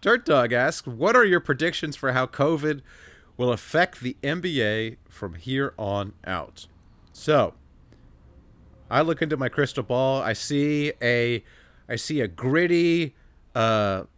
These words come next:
you know, like, a real gritty white basketball player, you know, coming out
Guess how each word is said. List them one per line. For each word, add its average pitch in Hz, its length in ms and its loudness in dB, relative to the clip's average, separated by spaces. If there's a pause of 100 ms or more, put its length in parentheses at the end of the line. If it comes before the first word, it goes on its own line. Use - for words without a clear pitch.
(160)
you 113 80 -12
know, 104 60 -8
like, 104 140 -8
a 101 60 -8
real 165 260 -2
gritty 131 540 -2 (460)
white 127 380 0
basketball 110 520 -2
player, 92 580 -2 (100)
you 113 60 -10
know, 95 100 -6
coming 127 380 -2
out 113 340 0